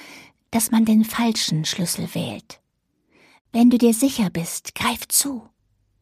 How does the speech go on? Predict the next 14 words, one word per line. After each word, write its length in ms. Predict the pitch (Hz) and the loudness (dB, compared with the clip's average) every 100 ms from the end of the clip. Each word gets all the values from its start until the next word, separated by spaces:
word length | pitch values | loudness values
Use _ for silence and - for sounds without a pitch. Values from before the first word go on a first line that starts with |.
| _ - | _ 4
Nimm 280 | 277 285 | 8 8
dir 180 | 240 226 | 8 4
für 120 | 220 | 0
die 140 | 220 - | -4 -2
Entscheidung 580 | 202 - 196 190 175 190 | -2 -2 -2 -2 -4 -4
Zeit. 560 | - - - - - _ _ _ _ _ _ _ - - | -2 -2 -6 -14 -20 _ _ _ _ _ _ _ -20 -2
Denn 140 | 180 165 | 2 2
jeder 520 | 180 220 277 277 269 | 2 2 0 -2 -4
hat 240 | 208 202 | -4 -4
so 200 | - 214 | -2 -2
seine 380 | 196 175 175 175 | 0 2 2 0
Zacken. 520 | - - - - - - _ _ _ _ _ | 0 -2 -4 -12 -18 -20 _ _ _ _ _
Jeder 440 | 175 180 214 254 - _ _ _ _ _ | -2 -2 0 -4 -8 _ _ _ _ _
seine 320 | - 240 269 | 0 2 2